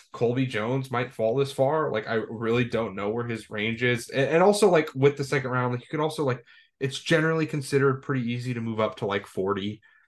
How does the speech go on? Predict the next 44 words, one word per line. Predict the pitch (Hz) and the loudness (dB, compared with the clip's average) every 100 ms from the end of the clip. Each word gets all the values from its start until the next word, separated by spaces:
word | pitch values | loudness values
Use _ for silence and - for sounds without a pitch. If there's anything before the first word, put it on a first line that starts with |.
| _ | _
and | - 101 | -8 -4
just | 101 | -4
make | 98 101 | -6 -6
something | 98 - 95 | -4 -4 -6
happen | 95 90 92 | -8 -8 -8
there | 90 87 - | -8 -8 -10
too. | - 87 87 | -10 -10 -8
So, | - | -6
like, | 95 98 | -4 -2
I, | 110 | -2
I | - 113 | 0 2
wouldn't | 113 107 104 | 2 0 -2
be | 107 | -8
too, | - 107 98 98 98 - _ _ _ _ - | -6 -2 -2 -2 -6 -14 _ _ _ _ -6
um, | 107 101 92 - | -4 -4 -6 -4
I | 120 | 2
wouldn't | 117 110 | 2 2
be | 110 | -2
too | - | -2
stressed | - 113 101 | -2 -2 -2
about | - 101 | -2 -2
having | 107 98 | -2 -4
to | |
do | 92 101 | -6 -2
that. | 110 110 110 - | 2 4 4 0
I, | |
I, | 104 113 110 117 | -2 -2 -2 -4
I'd | 113 | 0
point | 139 127 | 0 2
to | |
a | 127 | 0
guy | 117 117 | 2 0
like | 110 107 - | 0 -4 -6
Jalen | 113 110 110 | -6 -4 -4
Slauson | - 101 107 107 | -2 -2 -2 -4
being | 104 107 | -4 -4
interesting | 101 101 - - 117 | -6 -8 -10 -6 -6
here. | 117 131 135 139 | -2 0 0 -2
I | 98 | -6
just | 98 - | -8 -6
think | 107 104 | -6 -6
that | - | -10
he | - 104 | -6 -4
is, | 87 101 98 92 | 0 2 2 -2